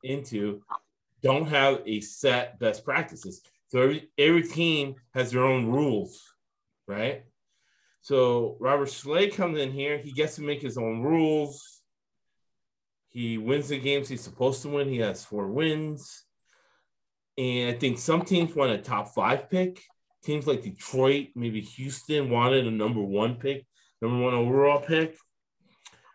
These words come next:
Uh, I think they're happy with their draft status. And now they're playing the best they can. They covered for us against Tampa Bay. We know that Tampa Bay is like the Rams,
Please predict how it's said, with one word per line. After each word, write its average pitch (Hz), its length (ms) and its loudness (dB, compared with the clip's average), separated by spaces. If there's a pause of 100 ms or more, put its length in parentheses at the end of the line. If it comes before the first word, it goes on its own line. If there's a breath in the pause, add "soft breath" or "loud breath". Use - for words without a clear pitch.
(300 loud breath)
Uh, 110 380 -4 (840)
I 123 60 -2
think 156 200 0
they're 151 120 4
happy 143 280 2
with 110 120 -4
their 110 120 -4
draft 120 300 -4
status. 95 560 -4 (100)
And 110 160 -6
now 117 680 2 (440)
they're 113 200 2
playing 120 580 -2
the 104 80 -8
best 107 380 -4
they 107 100 -4
can. 107 640 -4 (580)
They 92 120 -6
covered 156 440 2
for 151 200 4
us 147 140 0
against 135 300 -6
Tampa 131 260 -4
Bay. 123 240 -2
We 113 140 -2
know 110 160 0
that 110 160 -6
Tampa 120 260 -4
Bay 127 600 4 (680)
is 120 440 -6
like 113 720 2 (180)
the 113 180 -4
Rams, 123 640 -4